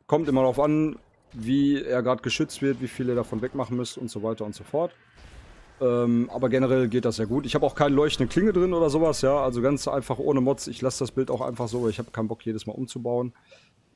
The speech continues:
Ähm... Von daher,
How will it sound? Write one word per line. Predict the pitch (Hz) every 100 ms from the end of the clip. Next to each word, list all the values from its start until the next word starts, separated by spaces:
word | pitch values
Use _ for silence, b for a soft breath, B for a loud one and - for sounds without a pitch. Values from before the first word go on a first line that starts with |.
| _ _ _
Ähm... | - 110 107 107 107 107 107 107 107 107 107 104 104 104 101 - _ _ _ _ _ _ _ _ _ _ _ _ -
Von | 98 95
daher, | 98 98 101 101 92 95 101 101 101 98 98 95